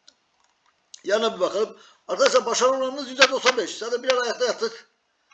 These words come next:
Umut ederim bir faydamız dokunmuştur.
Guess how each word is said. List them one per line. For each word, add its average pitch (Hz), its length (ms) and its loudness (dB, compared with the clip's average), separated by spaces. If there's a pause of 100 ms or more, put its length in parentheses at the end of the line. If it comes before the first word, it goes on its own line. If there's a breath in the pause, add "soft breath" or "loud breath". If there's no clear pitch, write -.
(2500)
Umut 240 320 -10
ederim 214 340 -2 (180)
bir 254 120 -8
faydamız 208 440 -2
dokunmuştur. 226 680 -4